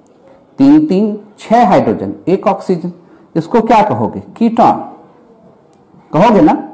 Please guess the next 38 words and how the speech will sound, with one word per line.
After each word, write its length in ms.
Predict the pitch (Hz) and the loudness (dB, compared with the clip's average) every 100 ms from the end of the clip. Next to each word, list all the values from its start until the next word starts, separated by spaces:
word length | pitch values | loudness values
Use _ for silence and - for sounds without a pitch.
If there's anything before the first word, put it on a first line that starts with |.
| - _ _ - - | -20 _ _ -12 -2
और 240 | 185 180 220 | 0 0 -2
इसी 260 | - 294 | 2 2
का 140 | 294 294 | 4 2
देखो, 460 | - - - - - - _ _ _ _ - - _ - | 0 -8 -16 -16 -20 -20 _ _ _ _ -20 -20 _ -2
अगर 280 | 175 226 277 - - - - - _ _ _ - | 0 2 0 -2 -14 -20 -20 -20 _ _ _ 0
कार्बन 520 | 180 208 226 269 262 - - - _ - 127 | 4 4 4 4 2 -2 -16 -20 _ -10 -2
डबल 340 | 180 220 254 | 2 4 4
बॉन्ड 260 | 247 262 240 | 4 4 4
भी 320 | 247 - 208 | 2 0 0
ऑक्सीजन 440 | - - 220 247 | 0 0 2 4
हो 120 | 214 | 4
चुका 260 | 214 143 131 | 2 0 0
है, 100 | 135 | 2
ये 160 | 185 214 | 2 2
हो 160 | 185 | 2
चुका 260 | 147 113 92 | -2 -2 -2
है, 300 | 95 92 - - - - | -2 -8 -16 -20 -16 -6
तो 60 | 123 | -4
डीयू 420 | 123 208 247 269 | 2 4 6 6
वन 280 | 220 254 180 | 6 6 4
हो 120 | 254 | 4
चुका 280 | 214 - - | 0 -4 -6
है, 200 | - - - _ _ _ _ - 147 | -8 -14 -20 _ _ _ _ -6 0
यहां 540 | 175 220 254 - 220 | 2 4 2 2 0
एच 140 | - | 2
दे 180 | 160 113 | 2 0
दिए, 300 | 87 85 - - 117 | -2 -8 -12 -6 -2
बचा 260 | 151 240 | 2 2
कितना 360 | 240 240 226 190 | 2 0 0 0
कार्बन? 460 | 139 117 110 117 | 2 0 2 0
दो। 340 | 117 202 247 - - - _ - | 2 0 0 -10 -20 -20 _ -8
तो 60 | |
क्या 260 | 147 - 226 | -6 2 4
हम 300 | 220 226 - | 4 2 2
ऐसे 260 | 170 175 226 | 0 2 0
लिख 160 | 220 - | 0 -2
सकते 300 | 165 - 123 | -6 -4 0
हैं, 360 | 156 175 - | 0 0 -4